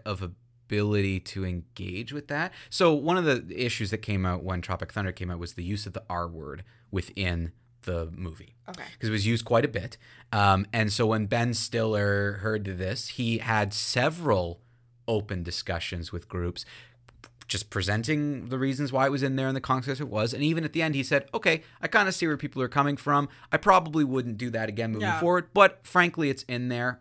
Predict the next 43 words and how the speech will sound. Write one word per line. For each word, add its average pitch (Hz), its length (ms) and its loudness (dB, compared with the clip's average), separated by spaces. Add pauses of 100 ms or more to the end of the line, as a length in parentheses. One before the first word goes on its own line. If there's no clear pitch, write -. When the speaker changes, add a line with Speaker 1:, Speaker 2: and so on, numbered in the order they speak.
Speaker 1:
Maybe 156 320 0
I 139 60 2
made 131 200 0
a - 20 -4
mistake. 117 580 -4 (220)
I'll 123 80 0
let 113 160 -2
people 107 220 -6
judge 92 260 -4
that 92 140 -4
for 87 100 -14
their 85 80 -10
own." - 80 -16 (240)
That's 277 160 6
all 226 200 -2
you 220 120 -2
have 208 140 -4
to 214 80 -6
do. 208 200 -2 (200)
And 226 180 6
then 233 80 8
Speaker 2:
Yeah. 247 60 10
Speaker 1:
he - 20 8
confidently 233 640 4
walked 165 340 6
away. 269 460 0 (420)
<laughs> - 20 -8 (520)
And 277 160 12
it's - 180 8
like, 247 220 10
if 214 220 4
Ben 311 240 8
Stiller 269 400 4
can 220 140 -2
do 190 100 4
that, 170 160 6
I 147 100 2
don't 165 240 0
understand 165 420 -2
why 123 80 -4
someone 107 260 -4
else 95 180 -4
can't. - 220 -14